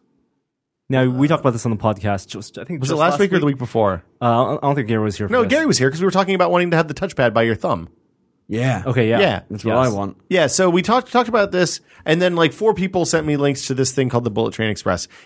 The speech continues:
Speaker 2: It is essentially a piece of aluminum with some plastic attached to it,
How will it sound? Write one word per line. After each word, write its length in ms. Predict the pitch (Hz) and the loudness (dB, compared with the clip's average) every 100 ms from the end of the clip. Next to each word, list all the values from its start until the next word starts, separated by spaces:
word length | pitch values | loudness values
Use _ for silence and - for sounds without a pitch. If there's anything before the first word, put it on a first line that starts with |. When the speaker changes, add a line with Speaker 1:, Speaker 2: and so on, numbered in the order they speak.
| _ | _
Speaker 2:
It 140 | 156 170 | 0 2
is 180 | 175 | 0
essentially 460 | 165 135 196 202 175 | 0 0 0 2 0
a 60 | 135 | 2
piece 200 | 226 196 | 0 0
of 100 | 190 | 2
aluminum 580 | 170 160 156 156 151 - | 2 2 2 0 -2 -8
with 100 | 117 | -6
some 140 | 127 | -4
plastic 460 | - 156 139 160 - | 0 0 0 -6 -4
attached 360 | 143 135 - | -2 -2 -2
to 120 | 139 131 | 0 0
it, 200 | 127 | -2